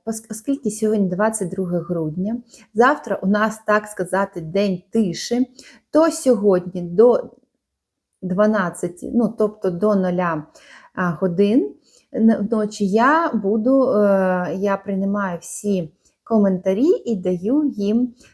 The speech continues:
номери. Після дванадцятої ночі я вже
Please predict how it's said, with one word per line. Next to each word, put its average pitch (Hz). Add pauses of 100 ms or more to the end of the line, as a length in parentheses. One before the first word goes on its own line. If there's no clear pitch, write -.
(100)
номери. 214 (440)
Після 247
дванадцятої 220
ночі 330
я 220
вже 208